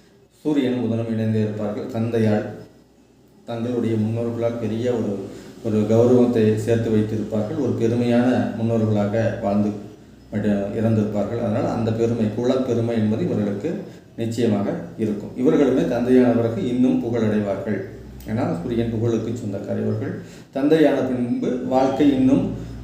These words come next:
அஹ், அடுத்த கட்டம் அப்படின்னு சொல்லக்கூடிய புகழை நோக்கி, பணத்தை நோக்கி, செல்வாக்கை நோக்கி கொண்டு செல்லும்.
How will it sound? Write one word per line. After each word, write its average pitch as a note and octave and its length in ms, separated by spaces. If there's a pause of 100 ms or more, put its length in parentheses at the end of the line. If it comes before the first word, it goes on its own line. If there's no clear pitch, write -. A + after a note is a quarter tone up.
அஹ், A#2+ 160
அடுத்த D3+ 420
கட்டம் B2 400
அப்படின்னு A#2 280
சொல்லக்கூடிய A2+ 540
புகழை C3 400
நோக்கி, A#2 400
பணத்தை A#2+ 460
நோக்கி, G#2+ 440 (500)
செல்வாக்கை C#3+ 560
நோக்கி A#2 340
கொண்டு A2+ 220
செல்லும். G2+ 520